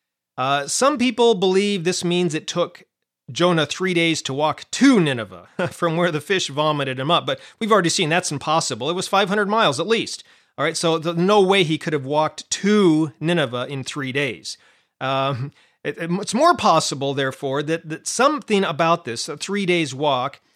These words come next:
describes the size of the city of Nineveh. All right, but, but, uh, you know, in the context here, it says it's a great city,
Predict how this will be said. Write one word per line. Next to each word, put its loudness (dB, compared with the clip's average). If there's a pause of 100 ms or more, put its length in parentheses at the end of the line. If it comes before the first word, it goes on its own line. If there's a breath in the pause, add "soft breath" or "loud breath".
(280)
describes -2
the -6
size -2
of -8
the -10
city -4
of -10
Nineveh. -6 (380)
All -6
right, -6 (300 soft breath)
but, -4
but, -2
uh, 0
you -2
know, 0
in -2
the -4
context 0
here, -2
it -6
says -4
it's -12
a -10
great -4
city, -2